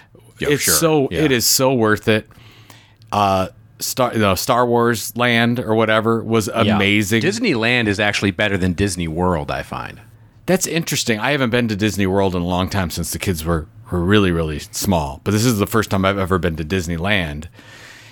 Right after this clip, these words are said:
Speaker 2: And we, and I, so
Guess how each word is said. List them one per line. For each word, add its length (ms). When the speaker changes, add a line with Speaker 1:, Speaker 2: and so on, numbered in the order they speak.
Speaker 2:
And 540
we, 500
and 140
I, 160
so 340